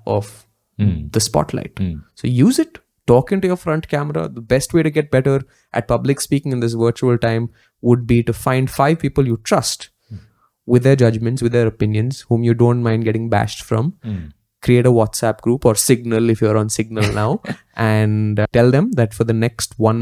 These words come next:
Speaker 1: month, every day you're gonna send them a two-minute video. You want all of them to watch that video and tell you if they like it or not and what they liked and what they didn't like.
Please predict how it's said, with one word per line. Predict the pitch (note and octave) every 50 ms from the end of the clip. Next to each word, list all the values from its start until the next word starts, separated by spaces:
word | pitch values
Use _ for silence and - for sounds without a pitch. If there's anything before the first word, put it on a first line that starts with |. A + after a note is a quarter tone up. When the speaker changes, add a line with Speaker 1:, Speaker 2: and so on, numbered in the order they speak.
| A2+ A2
Speaker 1:
month, | B2 F#3+ G#2 G2 - - _ _ _ _ _ -
every | A#2 A#2 - B2 A#2+ A#2+
day | B2 A#2+
you're | A#2 A2
gonna | - A2 A2+ - - A#2
send | A2 A2+
them | A#2 A2+
a | A2 G#2+
two-minute | - A2+ A2+ A2+ A2+ A2+ A2+ - - A2+ A2+
video. | A#2 A2+ B2 G#3 - - _ _ _ _ _ _
You | - A#2+
want | A2+ A2+ A#2 A#2 A#2+
all | A2+ G#2+ A2 A2
of | A2+ A2+
them | A2+ G#2 G2+
to | G#2 A2 A#2 A2+
watch | B2 C#3+ - -
that | - C#3+ C#3+ -
video | C3 B2 B2+ C3 D3+ G3+ A#3 - _ _ _ _ _ _
and | - D3+ E3 E3+ E3
tell | - F#3+ G3+
you | G3+ A3 G#3
if | G3+ -
they | - F#3+
like | F#3+ F#3+ F#3+ F#3+ -
it | F#3+ F#3+
or | F#3+ F#3+
not | A3+ A#3 E3 - B2
and | B2+
what | B2+ C#3+ D#3 D3+ D#3
they | D#3
liked | D3+ D#3 D#3+ -
and | - D#3+ D#3
what | E3 E3+
they | F3+ F#3
didn't | F3+ G#3+ A3 B3+ B3 -
like. | - - - - _